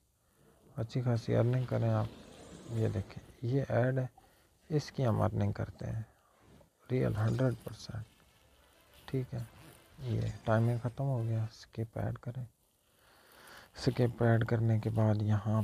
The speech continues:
पे आप इसे crash कर दें, ये crash कर दें, बस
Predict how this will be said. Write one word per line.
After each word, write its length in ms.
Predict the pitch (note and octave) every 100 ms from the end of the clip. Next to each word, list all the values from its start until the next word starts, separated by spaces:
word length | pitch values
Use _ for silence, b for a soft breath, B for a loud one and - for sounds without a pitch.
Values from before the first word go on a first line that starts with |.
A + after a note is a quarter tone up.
| -
पे 100 | G2
आप 280 | F#2+ - G#2
इसे 220 | G2+ G2+
crash 380 | - G#2+ A#2+ -
कर 180 | C3
दें, 200 | A#2+ A#2 A2+ - A2+
ये 180 | G#2 G#2+ - _ D#3+ - _ - -
crash 300 | - G#2 A2+
कर 200 | - A2+
दें, 280 | A#2 G#2+ G#2+
बस 220 | A2+ A2